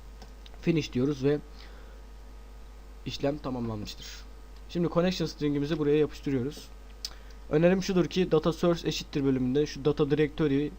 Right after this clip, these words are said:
bin debug bölümünü kaldırıp sadece kişiler D B, D, A C C D B yapmamız gerekiyor. Ancak burada önemli olan konu şu.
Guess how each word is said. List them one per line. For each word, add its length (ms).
bin 340
debug 260
bölümünü 300
kaldırıp 440
sadece 260
kişiler 360
D 160
B, 100
D, 180
A 140
C 160
C 200
D 160
B 60
yapmamız 440
gerekiyor. 340
Ancak 260
burada 240
önemli 260
olan 180
konu 240
şu. 280